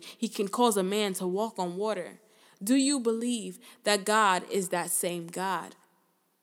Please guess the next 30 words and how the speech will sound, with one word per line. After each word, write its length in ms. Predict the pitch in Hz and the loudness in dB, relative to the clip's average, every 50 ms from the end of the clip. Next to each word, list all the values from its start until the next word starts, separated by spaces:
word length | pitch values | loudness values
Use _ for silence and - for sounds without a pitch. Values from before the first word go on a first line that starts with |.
| _ _ _ _ _ _ _ _ | _ _ _ _ _ _ _ _
Do 120 | 185 196 214 | -4 -2 0
you 120 | 233 226 | 0 2
believe 340 | 202 208 202 214 233 240 214 | 2 2 2 2 2 0 0
that 160 | 202 196 190 | -2 -2 0
God 240 | 196 202 202 202 208 | 2 4 6 6 6
is 120 | 202 185 | 4 0
the 80 | 185 185 | -2 -2
God 280 | 180 196 202 196 190 185 | 0 2 2 2 2 0
of 80 | 180 | -2
sound 320 | - - 208 190 185 185 185 | -2 0 0 0 0 0 -2
mind? 460 | 185 185 190 202 220 233 247 254 - _ _ _ _ _ _ _ _ _ _ _ _ _ _ _ _ _ _ _ _ _ _ _ _ _ _ _ _ _ _ _ _ _ _ _ _ _ | -4 -4 -4 -6 -6 -8 -12 -14 -16 _ _ _ _ _ _ _ _ _ _ _ _ _ _ _ _ _ _ _ _ _ _ _ _ _ _ _ _ _ _ _ _ _ _ _ _ _
Children 340 | - - 254 214 190 185 190 | 2 4 4 6 6 4 0
of 160 | 185 180 180 | -2 -4 -4
God, 420 | 180 190 196 196 196 185 175 - - - _ _ _ _ _ _ _ _ | 0 2 2 4 2 2 0 -4 -8 -14 _ _ _ _ _ _ _ _
do 100 | - 196 | -4 -2
not 280 | 196 202 202 202 196 - | 0 0 0 0 0 0
be 100 | 190 180 | 0 0
afraid, 480 | 180 175 - - 202 208 208 208 202 190 | -2 -2 -4 -6 -4 -4 -2 -4 -4 -4
because 460 | 190 180 - 202 185 180 175 - - | -6 -8 -6 -4 -4 -4 -4 -6 -6
the 120 | - 180 | -4 -4
God 280 | 180 202 196 202 208 202 | 0 2 2 2 2 2
of 120 | 180 175 | 0 -2
miracles 800 | 190 190 214 226 214 196 185 - - 180 175 165 180 - - - _ _ _ _ | -4 -2 -2 0 -2 -2 -4 -6 -8 -8 -8 -6 -8 -8 -10 -12 _ _ _ _
still 640 | - - - - - 220 208 190 185 180 170 175 - - - _ _ _ | -8 -6 -4 -2 0 2 2 2 0 -2 -4 -6 -12 -18 -20 _ _ _
works 500 | 175 180 185 170 - - - - - - _ _ _ | -2 0 0 0 0 -2 -6 -8 -10 -12 _ _ _
miracles. 960 | 175 175 180 190 190 185 175 180 - - 170 165 - - - - - - - _ _ _ _ _ _ _ | -10 -8 -6 -6 -6 -6 -8 -10 -12 -12 -14 -14 -14 -14 -16 -16 -16 -16 -18 _ _ _ _ _ _ _
The 100 | - 202 | -2 2
God 240 | 185 214 220 220 226 | 4 8 8 8 8
of 160 | 208 180 175 | 6 4 4
victories 760 | 190 240 247 - - 247 240 269 285 302 330 330 - - - | 4 4 4 4 2 -2 -2 0 -2 -4 -4 -4 -6 -8 -10